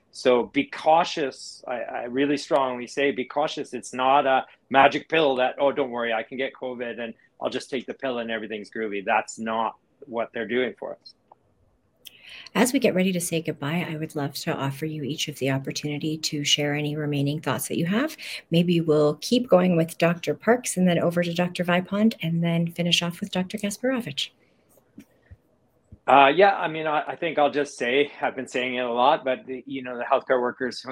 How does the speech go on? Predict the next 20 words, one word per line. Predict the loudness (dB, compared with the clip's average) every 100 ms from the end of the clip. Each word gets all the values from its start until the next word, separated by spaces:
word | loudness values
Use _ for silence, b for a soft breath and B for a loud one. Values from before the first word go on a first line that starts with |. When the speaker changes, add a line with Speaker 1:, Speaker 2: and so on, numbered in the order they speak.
| -8
Speaker 1:
we, | -4 -2 -2 -4
we're, | 2 4 4 2
we're | 4 4
in | 4
this | 0 0
with | -2 0
everybody. | 0 0 -2 -2 -2
We're | -4
tired, | 0 4 4 4 2 -4 -8
uh, | -4 -2 -4 -10
fatigue's | -6 -6 -2
high, | 2 2 2
morale's | 0 0 0 -2
low. | -2 0 0 -4 -8 b b _ -12
Um, | -10 -10 -8
you | -2
know, | 0
just | 0 -2
speaking | 0 0 2
on | 2 0 -2